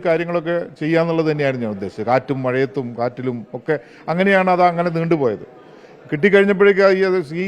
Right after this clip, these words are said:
സിനിമ പൂർത്തിയാകുന്ന ഘട്ടമാകുമ്പോഴേക്ക് അദ്ദേഹത്തിന് ഡോക്യുമെന്റ് ഈ പിന്നെ പത്മശ്രീ കിട്ടിയിരുന്നു. പക്ഷേ ഞാൻ എൻ്റെ സിനിമയിൽ അത് മെൻഷൻ ചെയ്തിരുന്നില്ല. കാരണം അതിനേക്കാളപ്പുറത്തേക്ക് പിന്നെ ഇത്,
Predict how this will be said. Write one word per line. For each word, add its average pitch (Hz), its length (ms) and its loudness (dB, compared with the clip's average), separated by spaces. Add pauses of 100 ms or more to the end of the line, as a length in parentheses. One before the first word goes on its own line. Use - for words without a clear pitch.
(100)
സിനിമ 180 240 -4
പൂർത്തിയാകുന്ന 185 540 -2
ഘട്ടമാകുമ്പോഴേക്ക് 175 500 -2
അദ്ദേഹത്തിന് 165 420 -2
ഡോക്യുമെന്റ് 160 460 -4
ഈ - 20 -2 (460)
പിന്നെ 147 320 0
പത്മശ്രീ 156 400 -2
കിട്ടിയിരുന്നു. 123 420 -4
പക്ഷേ 180 180 -4 (220)
ഞാൻ 180 160 0
എൻ്റെ 185 180 -4
സിനിമയിൽ 185 340 -2
അത് 170 60 -4 (100)
മെൻഷൻ 156 280 -6
ചെയ്തിരുന്നില്ല. 131 420 -2 (140)
കാരണം 175 300 -4
അതിനേക്കാളപ്പുറത്തേക്ക് 175 960 -2 (840)
പിന്നെ 147 320 2 (500)
ഇത്, 180 140 8